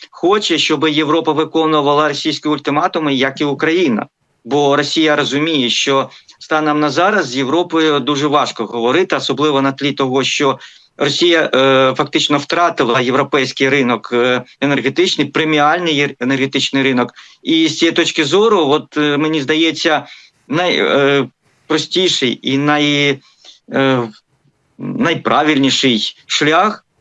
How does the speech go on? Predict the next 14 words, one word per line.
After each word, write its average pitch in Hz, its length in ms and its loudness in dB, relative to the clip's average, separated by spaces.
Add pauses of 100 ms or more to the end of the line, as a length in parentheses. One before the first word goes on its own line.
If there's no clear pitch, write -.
це 151 180 -2
дійсно, 156 720 0
е, 143 260 2
розвиток, 147 760 0
е, 139 180 0
військового 143 500 -2
співробітництва. 139 760 -2
Власне 151 300 0
кажучи, 151 380 -2
коли 151 220 0
ми 151 100 0
говоримо 151 380 0
про 151 120 0
Європу, 151 560 0